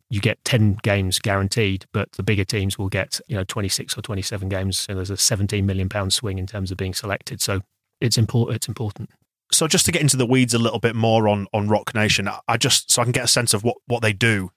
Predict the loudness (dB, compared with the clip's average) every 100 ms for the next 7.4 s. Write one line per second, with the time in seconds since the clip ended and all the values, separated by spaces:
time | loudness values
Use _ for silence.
0 | _ _ -6 -4 0 0 2 2 2 2
1 | 2 2 2 -2 -4 -4 0 2 0 -2
2 | 0 0 0 0 2 2 -2 -2 -2 -2
3 | -2 -4 -4 -8 -10 -20 _ -2 0 2
4 | 0 -2 -2 -4 -2 -4 0 2 4 2
5 | 0 0 0 0 0 0 0 -2 -4 -4
6 | -4 -4 -6 -6 -6 -6 -6 -2 0 0
7 | 2 2 2 2